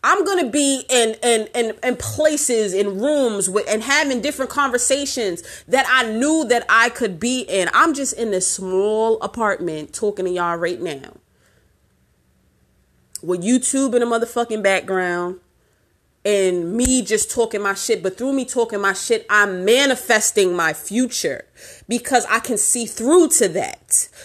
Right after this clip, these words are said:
You need people who are going to see through to you. Not past you, but see through to you, speak through to you,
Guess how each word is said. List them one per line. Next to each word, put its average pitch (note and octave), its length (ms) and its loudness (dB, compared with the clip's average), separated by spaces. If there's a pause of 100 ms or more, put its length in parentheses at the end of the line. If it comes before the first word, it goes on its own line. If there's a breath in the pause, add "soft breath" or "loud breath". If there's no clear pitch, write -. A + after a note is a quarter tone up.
You A#3 100 0
need C4+ 240 2
people C4 280 -2
who C4+ 180 2
are B3 80 6
going A#3 260 4
to A3 60 2
see A#3 280 4
through D#4+ 500 4
to - 180 2
you. D#3 480 -8 (680)
Not B3+ 220 0
past D#4+ 460 2
you, C#3+ 420 -8
but G#3+ 100 0
see C#4+ 240 2
through D#4 380 6 (120)
to B3+ 60 -4
you, F#3 220 -4
speak F#4+ 400 2
through D#4 320 0 (120)
to C#4 60 -2
you, D#3+ 300 -8